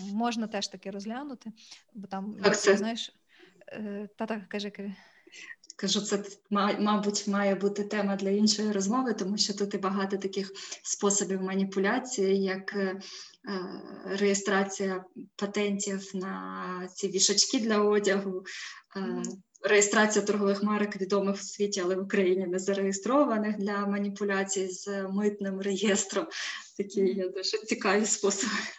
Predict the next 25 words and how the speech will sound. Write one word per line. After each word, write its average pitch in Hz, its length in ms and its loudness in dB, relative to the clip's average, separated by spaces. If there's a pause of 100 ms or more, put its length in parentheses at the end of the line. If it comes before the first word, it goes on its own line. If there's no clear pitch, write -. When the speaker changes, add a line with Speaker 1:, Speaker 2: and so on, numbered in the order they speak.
(460)
Speaker 1:
І 220 100 -10
я 233 300 -6
просто 254 420 -8
собі, 226 300 -8
знаєш, 233 460 -8
чого 226 160 -12
згадала, 226 400 -6
тому 220 240 -8
що, 208 460 -6
м, 202 340 -8
оце 214 200 -10
коли 208 240 -8
декларації 202 640 -8
подавалися, 190 600 -12
та, 233 220 -8
і 214 120 -6
президент 202 460 -8
задекларував, 202 540 -8
що - 120 -12
він 202 140 -6
там 190 180 -8
отримав 190 320 -10
щось - 280 -14
овер 190 280 -8
дофіга 190 800 -8